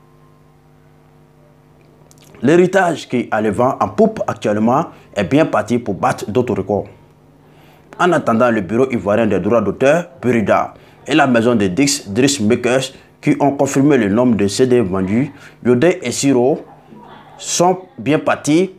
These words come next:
pour recevoir les premières récompenses pour cet album de la part de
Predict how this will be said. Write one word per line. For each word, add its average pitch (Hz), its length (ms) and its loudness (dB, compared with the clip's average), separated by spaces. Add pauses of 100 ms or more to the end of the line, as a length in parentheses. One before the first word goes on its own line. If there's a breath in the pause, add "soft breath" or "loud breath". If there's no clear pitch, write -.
pour 160 280 2 (360)
recevoir 120 640 0
les 131 100 2
premières 120 460 0
récompenses 107 600 0 (600 loud breath)
pour 120 100 -2
cet 123 160 -2
album 135 640 2 (340)
de 110 60 -2
la 110 140 0
part 123 180 -2
de 123 260 2